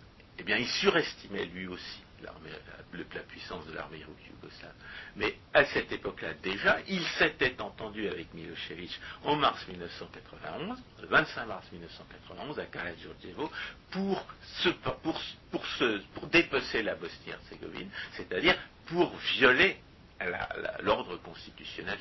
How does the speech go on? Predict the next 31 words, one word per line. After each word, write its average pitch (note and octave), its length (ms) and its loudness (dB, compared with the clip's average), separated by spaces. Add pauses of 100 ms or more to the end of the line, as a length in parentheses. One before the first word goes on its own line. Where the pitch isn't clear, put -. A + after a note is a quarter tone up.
fédéral D#2+ 320 -4
de F#2+ 100 -6
mille E2 140 -10
neuf D#2+ 160 -16
cent F2 140 -14
soixante-quatorze. - 640 -16 (240)
Et - 60 2
cet D3 220 8
ordre D3 200 12
constitutionnel G#2+ 640 2
fédéral F#2+ 360 4
de F2 80 -2
mille E2+ 160 -6
neuf E2 100 -8
cent F2+ 120 -10
soixante-quatorze, F2 640 -12 (220)
dont F#3+ 300 4
on C#3 120 -4
ne G#2+ 140 -6
nous F#2+ 180 -12 (120)
parle D#2+ 260 -10 (120)
pas E2 120 -10 (960)
aujourd'hui, B2 560 -6 (1300)
et G#2 60 2
dont G2 160 -2
précisément, G2+ 800 -10
euh, - 100 -8 (220)
il - 160 -10
s'agissait - 460 2
de - 120 -10
parler, D#2+ 360 -4